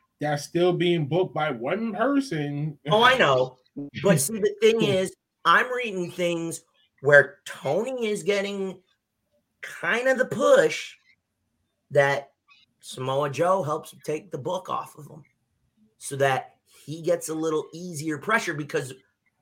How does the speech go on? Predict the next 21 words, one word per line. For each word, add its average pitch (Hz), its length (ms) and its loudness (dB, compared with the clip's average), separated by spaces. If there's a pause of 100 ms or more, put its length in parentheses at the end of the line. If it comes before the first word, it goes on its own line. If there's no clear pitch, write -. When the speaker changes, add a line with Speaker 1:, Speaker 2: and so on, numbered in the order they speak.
(120)
Speaker 2:
Joe 165 460 8
knows 165 520 6 (140)
Speaker 1:
And 170 100 -6
Speaker 2:
Paul 151 180 2
Speaker 1:
honestly, 160 460 2
Speaker 2:
H 185 120 -6
Speaker 1:
man, 190 240 2
Speaker 2:
can - 100 -10
Speaker 1:
and 143 80 -2
honestly, 180 280 -4
Doug, 170 240 2
I 165 80 -2
don't 190 180 0
think 170 260 2
Miro 151 320 0
would 135 220 -2
be 127 380 -4 (600)
fittable 143 960 2
for 127 640 -2 (1000)
Ring 151 260 -2
of 147 120 -4